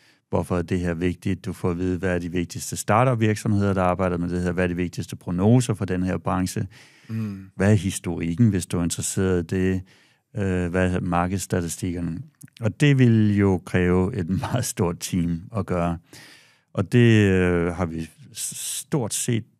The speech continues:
Speaker 1: automatiseret. Så nu har vi, vi har algoritmer, det er ikke engang A I, men det har algoritmer, som ligger og screener fem tusind videnskabs- og teknologi- og branchemedier på tredive sprog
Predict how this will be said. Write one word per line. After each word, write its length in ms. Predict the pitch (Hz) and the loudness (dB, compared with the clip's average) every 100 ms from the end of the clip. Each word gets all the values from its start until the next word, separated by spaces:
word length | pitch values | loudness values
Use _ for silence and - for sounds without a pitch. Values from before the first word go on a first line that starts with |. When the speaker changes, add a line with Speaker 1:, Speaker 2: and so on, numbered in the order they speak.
| _ _ _ _ - | _ _ _ _ -8
Speaker 1:
automatiseret. 760 | 90 104 90 82 - 107 95 | -6 -2 -2 -4 -4 -2 -4
Så 100 | 85 | 0
nu 100 | 101 104 | 2 4
har 240 | 107 101 | 4 4
vi, 380 | 95 98 98 - | 2 0 0 -4
vi 140 | 104 104 | -4 0
har 340 | 117 113 104 | 4 4 2
algoritmer, 500 | 107 95 104 92 92 | 0 -2 0 -2 0
det 100 | 95 | 0
er 40 | |
ikke 100 | 90 | 2
engang 320 | 107 92 90 95 | 2 0 -2 -4
A 300 | 95 87 82 | -4 -2 -4
I, 20 | |
men 100 | 85 | -2
det 100 | 104 | 0
har 260 | 120 110 107 | 2 0 -2
algoritmer, 560 | 107 95 101 101 110 113 _ _ _ _ _ _ _ _ _ _ _ - - - - | -4 -2 -2 0 0 -2 _ _ _ _ _ _ _ _ _ _ _ -20 -20 -16 -6
som 260 | - 104 | 2 4
ligger 300 | 101 101 107 | 6 4 4
og 240 | 101 98 95 | 4 2 0
screener 380 | - 101 101 | 0 2 2
fem 240 | 98 110 98 | 2 0 0
tusind 640 | - 98 90 101 95 92 95 95 | 0 -2 0 0 0 -2 -4 0
videnskabs- 520 | 101 104 104 95 - | 0 0 -4 -4 -6
og 60 | |
teknologi- 600 | - 98 98 92 82 98 | -6 -4 -2 -2 -2 -4
og 80 | 92 | -2
branchemedier 680 | 92 90 90 98 92 85 - | -2 -2 -2 -2 -2 -4 -8
på 120 | - | -10
tredive 300 | - 87 90 | -6 -2 -2
sprog 400 | 90 104 92 90 | -4 -4 -4 -6